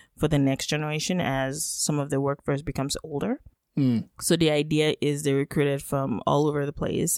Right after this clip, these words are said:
Speaker 1: and you would work for a two-year contracted period, um, with the opportunity for an extension or a permanent role, um, with the government. So I worked with the Department of Finance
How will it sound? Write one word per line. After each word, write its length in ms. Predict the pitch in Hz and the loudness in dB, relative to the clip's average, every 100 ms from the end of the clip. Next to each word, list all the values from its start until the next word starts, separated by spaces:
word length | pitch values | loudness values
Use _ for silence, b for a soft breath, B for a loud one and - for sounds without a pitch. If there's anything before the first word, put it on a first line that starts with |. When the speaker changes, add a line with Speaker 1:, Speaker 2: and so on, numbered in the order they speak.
| - | -4
Speaker 1:
and 500 | 147 135 135 139 143 b b b | -4 -2 -4 -6 -10 b b b
you 120 | 156 | 2
would 140 | 151 151 | 4 4
work 560 | 151 147 147 - - - | 4 2 2 -4 -14 -4
for 280 | - 147 147 | 2 4 4
a 180 | 143 - | 2 0
two-year 340 | - 170 151 | -2 0 0
contracted 560 | 147 143 160 151 - 160 | 0 -2 -2 -4 -6 -6
period, 520 | 156 151 147 151 - - B B B - | -4 -4 -4 -6 -8 -16 B B B -2
um, 320 | 143 143 143 | 0 -2 -2
with 200 | 143 - | -2 2
the 160 | 139 - | 2 2
opportunity 720 | 147 147 156 143 143 151 143 | 0 0 0 2 0 0 -2
for 160 | - | 0
an 80 | 143 | 0
extension 680 | 139 - 147 143 - 147 143 | 0 -2 -2 0 0 0 0
or 160 | 135 139 | 0 0
a 40 | |
permanent 360 | - 143 135 127 | -2 -2 -2 -2
role, 420 | 147 185 233 - _ _ _ _ | 0 2 0 0 _ _ _ _
um, 520 | 151 139 135 139 180 - _ _ - | -4 -2 -4 -6 -8 -10 _ _ -2
with 120 | 151 | 2
the 80 | 147 | 2
government. 400 | 139 - - 151 | 2 0 -4 0
So 260 | - 151 139 | 4 4 4
I 160 | 139 | 4
worked 400 | 143 147 151 - | 4 2 2 0
with 140 | 147 143 - | 0 0 0
the 80 | |
Department 580 | 143 139 156 143 143 135 | 0 2 4 4 2 0
of 120 | 139 | 0
Finance 760 | - 131 131 123 165 254 - | 0 0 0 2 2 2 0